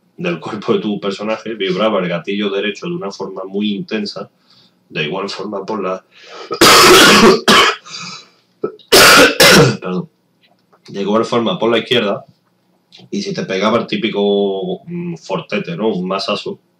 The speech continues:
vibraba todo. Son ejemplos que hacen que el sistema de vibración del mando de Xbox One me parece que es mucho mejor que el de PlayStation cuatro.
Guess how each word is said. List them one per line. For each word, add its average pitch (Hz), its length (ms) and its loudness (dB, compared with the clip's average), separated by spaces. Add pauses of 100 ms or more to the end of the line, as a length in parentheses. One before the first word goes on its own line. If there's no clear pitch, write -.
(100)
vibraba 90 460 -2
todo. 80 260 -10 (1000)
Son 110 260 -4
ejemplos 117 520 -2
que 104 100 -4
hacen 110 280 -4
que 98 180 -4
el 90 120 -4
sistema 107 380 -6
de 104 60 -4
vibración 104 440 -4
del 90 120 -6
mando 95 340 -6
de 85 520 -10
Xbox 101 460 -4
One 110 200 -4
me 95 140 -8
parece 95 340 -10
que 95 100 -12
es 92 80 -18
mucho 104 440 -6
mejor 98 320 -12
que - 80 -8
el 90 140 -6
de 82 100 -8
PlayStation 95 520 -12
cuatro. 175 380 -10